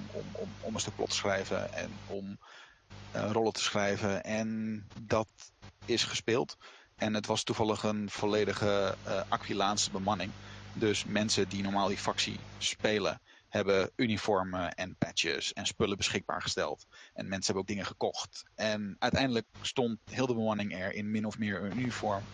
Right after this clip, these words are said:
met factiepatch op hun schouder. Waaronder veel mensen die die factie nooit eerder hadden gespeeld. En dat, dat is toch, ja, dan sta je daar met z'n allen en het is best wel een,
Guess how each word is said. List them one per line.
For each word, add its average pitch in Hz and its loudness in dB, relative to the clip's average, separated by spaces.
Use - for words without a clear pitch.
met - -2
factiepatch - 0
op - -6
hun 98 -2
schouder. - -2
Waaronder 147 2
veel 110 2
mensen 98 -2
die 110 -2
die 139 0
factie 107 0
nooit 120 0
eerder 104 0
hadden 101 -2
gespeeld. 104 0
En 120 2
dat, 123 4
dat - 2
is 139 2
toch, - 0
ja, 120 4
dan 110 2
sta 135 4
je 143 6
daar 135 6
met 123 0
z'n 127 0
allen 117 2
en 110 -2
het 107 -2
is 104 -6
best 110 2
wel 110 4
een, 104 -2